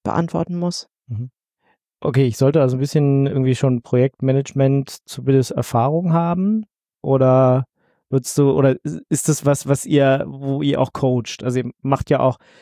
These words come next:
Speaker 2: ein bisschen, ihr helft ja den Leuten auch irgendwie an den Start zu kommen.
Speaker 1: Wir unterstützen da Leute auf jeden Fall. Also wir haben sehr, sehr erfahrene Menschen. Da versuchen wir dann auch ein bisschen die Leute mehr in Ruhe zu lassen, wenn sie schon sehr viel Erfahrung haben.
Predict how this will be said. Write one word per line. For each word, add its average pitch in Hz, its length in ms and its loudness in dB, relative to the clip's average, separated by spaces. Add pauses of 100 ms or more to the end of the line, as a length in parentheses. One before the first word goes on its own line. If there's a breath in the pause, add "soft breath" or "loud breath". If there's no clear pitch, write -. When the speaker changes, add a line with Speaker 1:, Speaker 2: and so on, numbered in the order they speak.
(140 soft breath)
Speaker 2:
ein - 80 -20
bisschen, 143 500 0
ihr 123 120 2
helft 139 280 2
ja 139 100 2
den 135 340 -2
Leuten 131 340 0
auch 127 140 -2
irgendwie 131 420 0
an 127 120 -2
den - 20 -6
Start 120 260 0
zu - 140 -4
kommen. 110 360 -4 (500)
Speaker 1:
Wir 208 220 2
unterstützen 208 540 -2
da 175 100 4
Leute 175 360 2
auf - 120 -4
jeden 185 240 -2
Fall. 190 380 2
Also 185 240 -2
wir 170 160 -2
haben 190 280 0
sehr, 190 280 2
sehr 190 160 2
erfahrene 175 400 0
Menschen. 208 420 -2
Da 185 100 0
versuchen 180 380 -6
wir 175 80 -2
dann - 160 0
auch 175 160 -2
ein 185 80 -4
bisschen 180 460 -4
die - 80 -4
Leute 180 260 0
mehr 180 80 2
in 180 80 -2
Ruhe 196 220 0
zu - 140 -4
lassen, 190 280 0
wenn 175 140 -2
sie 185 100 -2
schon 190 160 -6
sehr 190 160 2
viel 202 140 0
Erfahrung 196 460 2
haben. 202 200 2